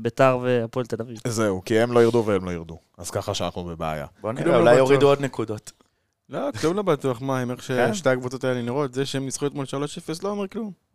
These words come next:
Speaker 4: זה
Speaker 3: כן.
Speaker 4: שביתר ניצחה אתמול שלוש אפס
Speaker 2: לא,
Speaker 4: לא
Speaker 2: אבל
Speaker 4: אומר כלום.
Speaker 2: ביתר גם שיחקה אתמול, להבדיל ממשחקים אחרים של ביתר, תקן
Speaker 3: לא,
Speaker 2: אותי
Speaker 3: גם
Speaker 2: אם
Speaker 3: מול
Speaker 2: אני
Speaker 3: הפועל
Speaker 2: טועה,
Speaker 3: באר שבע
Speaker 2: ב-,
Speaker 3: הם היו
Speaker 2: היא באה
Speaker 3: טובים.
Speaker 2: לשחק
Speaker 1: אתה רוצה
Speaker 2: אתמול,
Speaker 1: שאני אגיד
Speaker 2: ביתר.
Speaker 1: את דעתי? אני חושב,
Speaker 2: לא, היא
Speaker 1: מאז
Speaker 2: באה לשחק
Speaker 1: שהצטרפתי
Speaker 2: אתמול,
Speaker 1: הגיע,
Speaker 2: מה?
Speaker 1: אנחנו ב-,
Speaker 3: גם השיפור.
Speaker 1: קבוצה אחרת לגמרי.
Speaker 3: כן.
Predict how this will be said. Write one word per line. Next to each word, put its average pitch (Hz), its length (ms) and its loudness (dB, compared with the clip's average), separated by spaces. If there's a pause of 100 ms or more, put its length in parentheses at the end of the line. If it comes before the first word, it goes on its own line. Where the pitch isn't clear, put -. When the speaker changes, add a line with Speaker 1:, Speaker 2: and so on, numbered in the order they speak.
(100)
Speaker 4:
זה 135 100 -8
Speaker 3:
כן. 120 60 -4
Speaker 4:
שביתר 147 380 4
ניצחה 135 200 -4
אתמול 120 180 -6
שלוש 113 280 -12
אפס - 140 -18
Speaker 2:
לא, 139 60 0
Speaker 4:
לא 127 100 6
Speaker 2:
אבל 104 60 6
Speaker 4:
אומר 98 120 2
כלום. 101 160 0
Speaker 2:
ביתר 110 220 4
גם 113 160 0
שיחקה 120 440 4
אתמול, 92 260 -4
להבדיל 98 400 -2
ממשחקים 95 680 -6
אחרים 92 320 -4
של 95 140 -2
ביתר, 92 300 0
תקן 92 220 -2
Speaker 3:
לא, 127 40 6
Speaker 2:
אותי 127 100 4
Speaker 3:
גם 123 60 8
Speaker 2:
אם 127 40 4
Speaker 3:
מול 120 120 6
Speaker 2:
אני 110 100 8
Speaker 3:
הפועל 120 140 6
Speaker 2:
טועה, - 120 6
Speaker 3:
באר - 80 6
שבע 143 180 2
Speaker 2:
ב-, 131 80 -2
Speaker 3:
הם 117 180 0
היו 110 100 -4
Speaker 2:
היא 101 80 -6
באה 107 140 6
Speaker 3:
טובים. 107 120 2
Speaker 2:
לשחק 110 220 4
Speaker 1:
אתה 127 80 4
רוצה 120 100 6
Speaker 2:
אתמול, 107 180 0
Speaker 1:
שאני 135 140 4
אגיד 135 160 4
Speaker 2:
ביתר. 147 80 8
Speaker 1:
את 139 40 4
דעתי? 143 560 4
אני 147 120 -2
חושב, - 240 -4
Speaker 2:
לא, 165 100 4
היא 160 80 4
Speaker 1:
מאז 170 160 4
Speaker 2:
באה - 100 6
לשחק 196 180 6
Speaker 1:
שהצטרפתי 320 360 8
Speaker 2:
אתמול, 165 160 8
Speaker 1:
הגיע, 175 140 8
Speaker 2:
מה? 165 120 8
Speaker 1:
אנחנו 151 640 2
ב-, 135 1000 0
Speaker 3:
גם 107 160 -2
השיפור. 98 280 -6
Speaker 1:
קבוצה 147 180 6
אחרת 147 340 0
לגמרי. 131 380 -2
Speaker 3:
כן. 113 100 -16